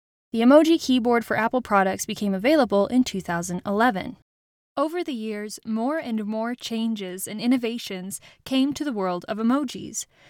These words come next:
including more animals, sports, places of worship, skin tones, facial expressions, and more. Until in two thousand seventeen, there were two thousand six hundred and sixty-six emojis listed in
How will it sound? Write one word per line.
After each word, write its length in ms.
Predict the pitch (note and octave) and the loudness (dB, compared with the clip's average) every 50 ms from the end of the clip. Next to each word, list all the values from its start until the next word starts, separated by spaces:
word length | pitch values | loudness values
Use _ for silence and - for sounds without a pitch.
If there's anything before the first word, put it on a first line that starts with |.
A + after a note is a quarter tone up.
| _ _ - | _ _ 4
including 580 | A#3+ A#3+ - - C4+ B3+ A#3+ B3 A#3 A3+ - - - | 4 4 4 4 2 4 4 4 4 2 0 0 -2
more 240 | G#3 G3 F#3+ - - | 0 0 0 0 0
animals, 600 | B3 C4 C4+ C#4+ B3+ C4+ C4 C4 B3+ A#3+ - - - | 2 4 6 6 6 6 6 6 4 2 0 -4 -4
sports, 640 | - - - - C4+ C4+ C4+ C#4 - - - - - - | -6 -6 -2 0 2 2 4 2 2 0 -4 -4 -4 0
places 580 | - C4+ D4 D4 - - D#4 D#4 D#4 C4+ - | 2 4 4 4 2 2 2 2 2 0 -2
of 160 | - G3+ - | -4 -8 -4
worship, 480 | - F#3+ F#3 G3 - - D4 D#4+ - - - _ - - - _ | -2 0 0 0 0 -2 -2 -4 -4 -10 -20 _ -20 -20 -14 _
skin 360 | - - - - C#4 C#4 C#4+ | -6 -4 2 4 4 6 6
tones, 460 | C4 - C4+ C4 C4 C4 C4 B3+ - - - | 4 4 4 4 6 6 6 4 2 -4 -4
facial 380 | - C#4+ D4 C#4 - C#4+ C4 | 0 2 2 2 2 2 0
expressions, 680 | A#3+ B3 - - - B3 A#3+ - - B3 A#3+ A#3+ - - - | 0 0 -2 0 0 0 0 2 0 0 0 0 0 -2 -2
and 260 | A#3+ B3+ C#4 C#4 B3 A3 | 0 2 4 4 4 6
more. 420 | A#3+ C#4 C#4 B3 - - - - - _ _ _ | 6 6 6 6 4 2 -4 -10 -14 _ _ _
Until 280 | - A#3 - C#4+ D4 C#4+ | 2 2 4 4 4 6
in 120 | C4+ B3+ | 6 4
two 160 | - - E4+ | 4 4 2
thousand 360 | - G#4 G4+ F#4+ - D#4+ C#4+ | 4 6 4 6 6 6 4
seventeen, 600 | - C4+ A#3+ B3+ A#3+ A#3+ - A#3 A#3 A#3+ B3+ C#4+ C#4 - | 4 4 4 4 2 2 2 2 4 4 4 4 4 2
there 180 | G#3+ A#3+ A#3 | 0 0 2
were 80 | A3+ A#3 | 2 0
two 320 | - - - - F4 F#4+ | 0 -2 4 6 6 6
thousand 560 | F#4+ - G3+ F#3 F3+ F3+ - G3+ G3 G3 - - - - _ _ | 6 6 6 6 6 4 2 0 -4 -6 -6 -8 -14 -20 _ _
six 340 | - - - F4 - - - | -4 0 0 0 0 2 4
hundred 260 | B3+ A#3 A3+ A#3 - | 4 4 4 4 2
and 200 | - A3 A3+ - | 2 2 2 2
sixty-six 580 | - D#4 D#4+ - - D#4+ D4 - C4+ B3+ - | 2 -2 -2 0 0 0 0 0 -2 0 2
emojis 580 | C4 A#3+ A3+ G#3+ A3+ G#3 - F#3+ F#3 F#3+ - - - | 2 2 4 2 2 0 -2 -4 -4 -4 -6 -6 -4
listed 480 | - A#3+ B3+ B3+ - - A3+ G#3 G3 - | 2 2 4 4 4 2 2 0 0 0
in 300 | - G#3+ G#3 G#3 G#3+ A#3+ | -2 0 0 0 0 -2